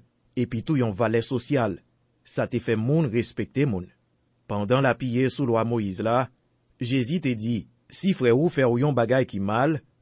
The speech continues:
li pa vle koute ou, pran yon ou sinon de lòt moun avè ou. Konsa, tout bagay va regle sou depozisyon de ou sinon twa temwen.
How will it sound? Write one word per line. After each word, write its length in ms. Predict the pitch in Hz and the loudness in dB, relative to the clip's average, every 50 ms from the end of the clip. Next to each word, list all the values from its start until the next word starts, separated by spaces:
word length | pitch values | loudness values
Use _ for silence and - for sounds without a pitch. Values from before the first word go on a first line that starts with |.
| _ - | _ -4
li 160 | 123 135 127 | -4 -4 0
pa 160 | - 147 131 120 | 2 2 2 2
vle 180 | 98 - 123 117 | 2 0 -2 -2
koute 300 | - 139 - - 110 104 | -2 -6 -4 -2 -2 0
ou, 220 | 113 151 190 185 - _ _ _ _ _ _ _ | 2 2 2 2 -2 _ _ _ _ _ _ _
pran 220 | - 135 139 123 113 | -6 -4 -2 -2 0
yon 340 | 113 131 143 143 147 151 - - | 0 2 2 2 2 0 0 -2
ou 200 | - 127 127 117 | 0 0 0 0
sinon 320 | - - 131 127 120 113 | 0 -2 -2 0 0 -2
de 160 | 98 101 156 147 | 0 2 2 4
lòt 180 | 131 123 - - | 4 2 2 0
moun 200 | 131 139 139 131 - - | 0 -2 -2 -2 -2 0
avè 320 | 123 113 101 110 131 120 | 0 0 2 2 2 2
ou. 140 | 104 87 78 - _ _ _ _ _ _ _ _ _ _ _ _ _ _ _ | 2 0 -4 -10 _ _ _ _ _ _ _ _ _ _ _ _ _ _ _
Konsa, 600 | - 101 101 92 - - 120 120 127 135 139 - - _ _ _ _ | -8 -8 -8 -8 -4 0 2 2 4 2 2 -2 -6 _ _ _ _
tout 160 | _ 214 220 156 | _ 0 2 4
bagay 380 | 123 135 123 113 135 139 123 104 | 4 2 2 4 2 2 2 2
va 140 | 120 120 113 | 2 0 0
regle 320 | 110 107 101 117 139 143 | -2 -2 -2 -2 -2 -2
sou 240 | 131 - - 135 120 | -2 -2 -4 -6 -4
depozisyon 800 | 107 101 156 165 - 151 147 104 113 113 104 - - 131 127 117 | 0 2 2 2 2 -2 -4 -4 -4 -6 -6 -4 -4 -4 -2 -4
de 300 | 95 92 131 139 143 147 - - | -2 0 2 2 2 2 0 -2
ou 160 | 135 131 123 | -2 -2 -2
sinon 320 | - - 131 120 120 110 98 | -2 -4 -2 -2 -2 -4 -2
twa 220 | - 113 110 104 | -2 -2 -2 0
temwen. 320 | - 135 143 135 120 104 | 0 0 0 2 0 0